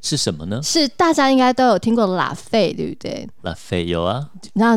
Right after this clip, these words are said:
Speaker 2: 拉菲呢，他们罗斯柴尔德，中文应该这样吧，Rothschild。
Speaker 1: Rothschild。
Speaker 2: 罗斯柴尔德，
Speaker 1: 对啊，
Speaker 2: <laughs> 他们那个集团，
Speaker 1: OK。
Speaker 2: 拉菲那个集团，
Speaker 1: 对，是。
Speaker 2: 他们要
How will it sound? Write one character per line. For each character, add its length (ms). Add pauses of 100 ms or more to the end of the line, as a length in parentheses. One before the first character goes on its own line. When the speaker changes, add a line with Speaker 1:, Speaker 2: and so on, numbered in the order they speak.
Speaker 2:
拉 260
菲 320
呢， 340
他 220
们 240 (720)
罗 300
斯 320
柴 340
尔 120
德， 360
中 180
文 80
应 40
该 160
这 80
样 100
吧， 140
Rothschild。 220
Speaker 1:
Rothschild。 420 (760)
Speaker 2:
罗 320
斯 260
柴 300
尔 140
德， 220 (120)
Speaker 1:
对 180
啊， 80
Speaker 2:
<laughs> 60
他 100
们 80
那 80
个 100
集 220
团， 160
Speaker 1:
OK。 80
Speaker 2:
拉 80
菲 140
那 100
个 100
集 160
团， 200
Speaker 1:
对， 120
是。 220
Speaker 2:
他 160
们 160
要 380